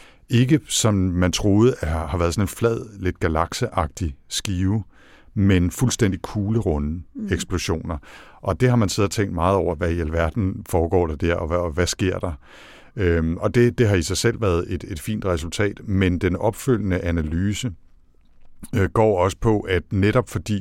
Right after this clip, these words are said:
Speaker 1: de har den der kuglerunde form, og udvikler sig på en bestemt måde, så vil man kunne bruge dem som en form for målestok til at give os bedre resultater for, hvor hurtigt universet udvider sig.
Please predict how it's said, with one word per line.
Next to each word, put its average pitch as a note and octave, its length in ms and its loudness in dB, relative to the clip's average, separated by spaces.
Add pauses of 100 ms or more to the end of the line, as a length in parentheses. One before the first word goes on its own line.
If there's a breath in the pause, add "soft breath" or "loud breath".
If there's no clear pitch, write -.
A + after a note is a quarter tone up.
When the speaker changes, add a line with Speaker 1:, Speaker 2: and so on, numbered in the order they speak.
Speaker 1:
de F#2+ 100 -4
har F#2+ 200 -2
den F#2+ 220 -4
der F2+ 120 0
kuglerunde F#2+ 760 -2
form, - 380 -2 (720 loud breath)
og E2 440 2
udvikler G2+ 420 2
sig E2+ 180 -4
på E2+ 100 -2
en D2+ 80 -2
bestemt - 360 -2
måde, F2+ 340 4 (340 loud breath)
så - 180 0
vil G2+ 160 2
man G2 180 2
kunne - 160 -4
bruge G2 300 0
dem A2+ 120 0
som F2 500 0
en F#2 100 -2
form - 320 -4
for G2+ 100 0
målestok F2 800 0 (520 soft breath)
til G2+ 400 0
at F2 240 -4
give F2 320 -4
os F2+ 260 -4
bedre F#2+ 560 0
resultater F2+ 640 -4
for, F2 260 0
hvor D#2+ 120 0
hurtigt E2 380 0
universet D#2 560 -2
udvider F#2+ 520 -4
sig. C#2 180 -8